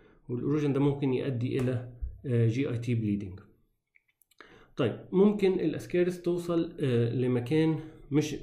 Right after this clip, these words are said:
في السمول باول فتعمل كومبليكيشن، ممكن توصل للبروتونيوم فتعمل بروتونايتس، ممكن توصل للبلياري، آه، channels فتعمل بلياري كوليك واكيوت كوليسيستايتس وكولانجايتس وهيباتيك ابسيسز، وممكن توصل لأوبستراكتيف جوندس.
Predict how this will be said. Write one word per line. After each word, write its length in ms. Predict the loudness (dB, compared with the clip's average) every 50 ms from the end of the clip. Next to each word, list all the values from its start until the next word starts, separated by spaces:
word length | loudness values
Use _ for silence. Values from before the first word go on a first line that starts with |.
| -10 -12
في 120 | -10 -6 -4
السمول 420 | -2 -2 -2 0 2 2 2 2
باول 340 | 2 0 0 0 0 0 -2 -8
فتعمل 340 | -10 -8 -4 -2 0 0 0
كومبليكيشن، 600 | -2 -2 -4 -2 -2 -4 -2 -2 -2 -2 -2 -2
ممكن 200 | -4 -4 -4 -4
توصل 240 | -4 -4 -4 -2 -2
للبروتونيوم 540 | -4 -4 -4 -8 -4 -2 2 2 4 2 2
فتعمل 380 | 0 -2 -4 -2 0 0 0 0
بروتونايتس، 680 | -2 -4 -8 -4 0 0 2 2 0 -2 -4 -12 -18 -20 -20 -20 -20 -20 -20 -20 -20 -20 -20 _ 0 0
ممكن 260 | 2 2 2 -2 0
توصل 300 | 0 0 0 0 0 0
للبلياري، 840 | 2 2 4 4 4 4 4 4 2 2 2 0 -2 -4 -2 -2
آه، 80 | -2 -2
channels 280 | 0 0 2 2 2
فتعمل 400 | 0 -2 -4 -2 0 2 2 2
بلياري 360 | 2 2 2 2 4 2 2 2
كوليك 500 | 0 0 0 0 0 0 -2 -6 -2 0
واكيوت 840 | 2 4 4 4 2 2 2 0 -2 -2 -4 -6 -6 -2 -2 -2
كوليسيستايتس 680 | -2 0 -4 -4 -4 -6 -10 -4 -2 -2 -2 -2 -4 -8
وكولانجايتس 720 | -6 -4 -2 -2 0 -2 -2 0 0 0 0 0 -2 -4
وهيباتيك 420 | -6 -6 -2 -4 -4 -4 -4 -8 -8
ابسيسز، 480 | -8 -4 -4 -4 -4 -4 -8 -14 -20 -20 -20 _ _ _ _ _ _ _ -20 -20 -20 -20 -20 -20 _ _ -2
وممكن 360 | 0 2 2 2 0 -2 -2
توصل 300 | 0 0 0 0 0 -2
لأوبستراكتيف 540 | -2 -2 -2 -4 -4 -4 -4 -4 -4 -6 -4
جوندس. 380 | -6 -8 -8 -12 -14 -20 -20